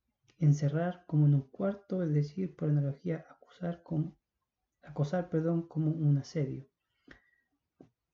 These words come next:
En conclusión final, primero quiero decir claramente que no, no significa que Dios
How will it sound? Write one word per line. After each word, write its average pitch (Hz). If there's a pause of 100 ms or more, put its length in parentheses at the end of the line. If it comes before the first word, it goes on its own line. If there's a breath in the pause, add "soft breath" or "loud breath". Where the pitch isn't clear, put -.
(760)
En 208
conclusión 262 (160)
final, 220 (880)
primero 196
quiero 175
decir 175 (120)
claramente 226
que 165
no, 190 (400)
no 175
significa 180
que 175
Dios 175